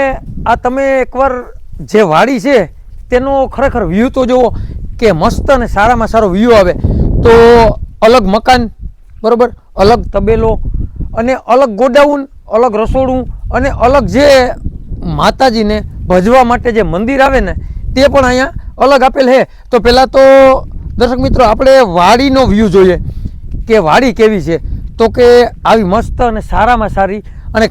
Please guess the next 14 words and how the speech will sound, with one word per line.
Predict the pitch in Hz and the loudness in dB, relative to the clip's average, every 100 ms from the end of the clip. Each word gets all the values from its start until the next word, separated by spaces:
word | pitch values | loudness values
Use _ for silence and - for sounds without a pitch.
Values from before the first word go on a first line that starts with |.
| - | -2
કારી | 202 254 240 | 0 2 2
ભમ્મર | 208 285 269 165 - - - - | 2 2 2 0 -4 -14 -14 -6
અને | 254 269 - 220 | -2 -2 -2 -2
કમ્પ્લીટ | 269 277 294 226 - | -2 0 -2 -2 -6
ખેડેલી | - 302 285 190 175 - - _ | -2 2 2 2 -2 -10 -20 _
વાડી | 160 165 226 254 | -4 0 0 0
છે, | 208 240 180 | 0 0 0
તે | - 226 | 0 0
પણ | 247 240 | 0 -4
તમે | 247 247 | -4 -2
જોઈ | 269 240 | -4 -4
શકો | 226 220 | -2 -2
મારા | 202 190 | 0 0
વાલા. | 185 | 0